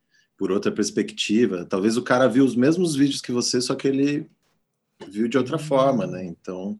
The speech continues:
Speaker 2: Uhum.
Speaker 1: tem isso
Speaker 2: Você
Speaker 1: também,
Speaker 2: tem
Speaker 1: de
Speaker 2: outro
Speaker 1: como
Speaker 2: repertório,
Speaker 1: absorve.
Speaker 2: né?
Speaker 1: É,
Speaker 2: É.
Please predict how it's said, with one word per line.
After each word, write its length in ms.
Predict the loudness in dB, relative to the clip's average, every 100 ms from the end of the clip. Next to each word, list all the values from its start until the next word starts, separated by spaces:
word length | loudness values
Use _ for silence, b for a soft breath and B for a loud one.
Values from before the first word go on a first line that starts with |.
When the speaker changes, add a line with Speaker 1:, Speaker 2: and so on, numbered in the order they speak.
| _
Speaker 2:
Uhum. 600 | -12 -8 -8 -8 -10 -4
Speaker 1:
tem 180 | 2 4
isso 120 | 4
Speaker 2:
Você 60 | 2
Speaker 1:
também, 240 | 2 2 2
Speaker 2:
tem 80 |
Speaker 1:
de 60 | 0
Speaker 2:
outro 100 | 0
Speaker 1:
como 140 | 4 6
Speaker 2:
repertório, 260 | 8 8 6 6 8 8 6
Speaker 1:
absorve. 40 | 2
Speaker 2:
né? 140 | -8 -12 _ _ _ _
Speaker 1:
É, 160 | -2
Speaker 2:
É. 80 | 0